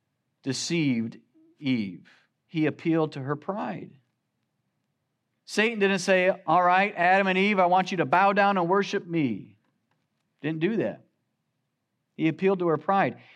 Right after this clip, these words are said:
He drove Eve to elevate herself. "No, no, no, Eve, you need to look out for number one. You need to serve yourself. You're missing out."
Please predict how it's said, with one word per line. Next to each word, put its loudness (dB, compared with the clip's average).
He 0
drove 2
Eve 0
to -8
elevate 0
herself. -10
"No, 0
no, 2
no, 2
Eve, -2
you -8
need -4
to -2
look -2
out -2
for -10
number -6
one. -4
You -6
need -6
to -14
serve -6
yourself. -12
You're -4
missing -6
out." -8